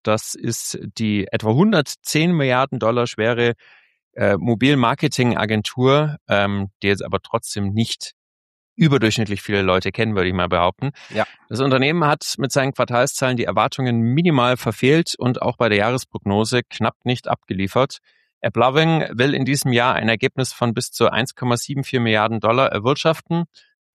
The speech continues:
Speaker 1: Analysten rechneten aber bislang mit eins Komma sieben fünf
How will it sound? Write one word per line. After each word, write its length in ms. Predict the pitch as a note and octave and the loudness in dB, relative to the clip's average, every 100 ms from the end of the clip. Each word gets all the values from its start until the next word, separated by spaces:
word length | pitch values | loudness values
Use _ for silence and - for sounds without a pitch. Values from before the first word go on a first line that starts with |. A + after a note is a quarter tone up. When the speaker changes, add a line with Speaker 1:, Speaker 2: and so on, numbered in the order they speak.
| - | -16
Speaker 1:
Analysten 760 | B2+ G2+ D3+ - - E3+ E3 - - | -4 2 2 0 -2 0 2 -2 -2
rechneten 440 | A2 A#2+ C3+ - | -2 0 -2 -2
aber 280 | C#3 G#2+ A2 | -2 2 2
bislang 480 | G#2 A#2 - G#2+ A#2+ | 0 -4 0 0 2
mit 140 | A#2 - | -2 -4
eins 280 | - A2 A#2+ | -4 -2 -2
Komma 340 | - A#2+ A2+ A2 | -4 -2 0 -2
sieben 440 | - G#2+ G#2 G2+ _ _ | -4 -6 -6 -8 _ _
fünf 720 | - - - F3 F#3+ - - | -20 -12 2 2 2 -4 -18